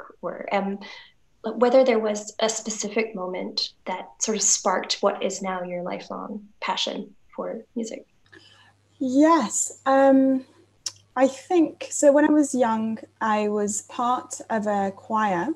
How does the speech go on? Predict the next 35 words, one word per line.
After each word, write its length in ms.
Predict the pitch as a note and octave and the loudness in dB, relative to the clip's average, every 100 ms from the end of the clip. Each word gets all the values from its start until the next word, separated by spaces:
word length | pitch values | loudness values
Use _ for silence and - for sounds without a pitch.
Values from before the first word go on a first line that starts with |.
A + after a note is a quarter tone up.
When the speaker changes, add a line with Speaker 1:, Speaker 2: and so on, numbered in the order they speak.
| - _ _ _ _ _ - | -8 _ _ _ _ _ -4
Speaker 2:
Um, 540 | G#3+ G3+ G3+ G3 G3 | 0 2 2 0 -2
so 120 | G#3+ | -2
I 60 | A3+ | 0
was 460 | A3+ G#3+ - - A3 | 0 -2 -8 -8 -4
raised 480 | A3+ A3+ G#3+ - - | 0 0 -2 -8 -6
in 360 | G3 F#3+ F#3+ | -4 -4 -6
Paris 760 | - A3 F#3+ F#3 - - - - - | -4 -2 0 0 -2 -8 -10 -12 -10
and, 760 | G3+ G3 F#3+ F3+ F3+ F3+ G3 - - - - | -6 -4 -2 -2 -4 -6 -8 -12 -16 -14 -8
uh, 380 | F#3 F3 - - | -6 -6 -8 -6
only 240 | A3 A3+ A3 | 0 2 2
moved 340 | G#3+ G#3 G3 - | 2 2 -2 -6
to 120 | G#3 | -6
the 80 | G3+ | -2
U 160 | G#3+ | -2
K 180 | G3+ G#3+ | 0 0
when 120 | F#3+ | 0
I 40 | F#3+ | 0
was 100 | F#3+ | 2
eighteen. 400 | F#3+ G3 A3 F3+ | 2 0 -2 -4
So 180 | - F#3+ | -4 -4
in 160 | G3 | -4
fact, 280 | G3+ F3+ - | -2 -2 -2
all 160 | G3+ G3 | -2 0
my 160 | F#3 | 0
childhood 640 | F#3 G#3+ G3+ F#3+ - F#3 E3+ - _ _ _ _ - | -2 -2 -2 -2 0 0 0 -10 _ _ _ _ -8
was 340 | G3 G3 - - | -4 -4 -6 -6
in 120 | G#3 | -4
Paris. 420 | G3+ G#3+ G3+ - | -2 0 -2 -4
And 120 | G#3+ G#3+ | -4 0
I 20 | |
was 160 | A3 | 0
a 60 | G#3+ | 0
member 420 | A3+ A#3 A3 G#3+ - | 0 0 0 0 0
of 260 | G#3+ G3+ | -2 -2
the 460 | A3 G#3 G3 F#3+ | -4 -2 0 0